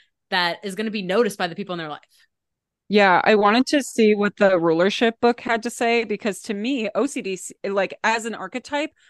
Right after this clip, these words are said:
Speaker 2: O C D seems ruled by Virgo, and autism actually seems more ruled by Aquarius. Like, in,
Speaker 1: Yeah.
Speaker 2: if I were, as an
Speaker 1: Yeah.
Speaker 2: astrologer, to say these, like, what
Speaker 1: Agreed.
Speaker 2: signs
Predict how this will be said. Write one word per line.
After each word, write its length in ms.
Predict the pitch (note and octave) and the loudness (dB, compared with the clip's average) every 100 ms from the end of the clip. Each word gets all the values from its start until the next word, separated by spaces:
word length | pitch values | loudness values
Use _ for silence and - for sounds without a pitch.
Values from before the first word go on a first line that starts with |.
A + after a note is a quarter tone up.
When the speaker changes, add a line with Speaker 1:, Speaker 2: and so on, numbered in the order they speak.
| _ _ | _ _
Speaker 2:
O 120 | C#4 | -4
C 120 | C#4+ | -4
D 140 | A#3+ A3+ | -10 -10
seems 320 | A3+ G#3 D#3+ | -10 -10 -8
ruled 340 | D#3+ F#3+ F#3 | -4 -4 -2
by 140 | F#3 F3+ | -2 -2
Virgo, 420 | F3 E3 A3 A3 | -2 -2 0 0
and 140 | A3 | -2
autism 440 | F#3+ D4 - G#3 G3+ | -4 -6 -6 -10 -8
actually 360 | G3 - G3 | -10 -10 -12
seems 340 | F3+ G3 F#3 F#3+ | -10 -10 -10 -6
more 220 | F3+ F3 | -6 -2
ruled 340 | E3 G3+ F#3 | 4 4 2
by 220 | G3 F3 | -2 -2
Aquarius. 760 | F3 E3 D#4+ G4 E3+ A2 - - - | -2 -2 -2 -2 -4 -6 -8 -16 -18
Like, 340 | F3 G3 F3+ | -8 -6 -4
in, 200 | G3+ A3 | -4 -6
Speaker 1:
Yeah. 260 | F3+ D#3 D#3 | -4 -4 -2
Speaker 2:
if 60 | |
I 160 | G#3+ G#3+ | 0 -2
were, 260 | G#3+ G3 G3 | 0 0 2
as 200 | G3+ G3 | 0 -2
an 60 | |
Speaker 1:
Yeah. 100 | D#3+ | -4
Speaker 2:
astrologer, 400 | D3+ F#3 E3+ F3+ | -4 -6 -6 -10
to 100 | F3+ | -12
say 560 | F#3+ F#3+ F3+ E3+ E3 E3 | -10 -6 -4 -4 -6 -8
these, 420 | D#3+ F3 E3 - - _ _ | -6 -6 -4 -8 -14 _ _
like, 220 | F#3 E3+ | -2 0
what 140 | F3+ E3+ | 0 0
Speaker 1:
Agreed. 100 | C#3+ | -2
Speaker 2:
signs 400 | E3+ D#3+ E3+ | -4 -4 -10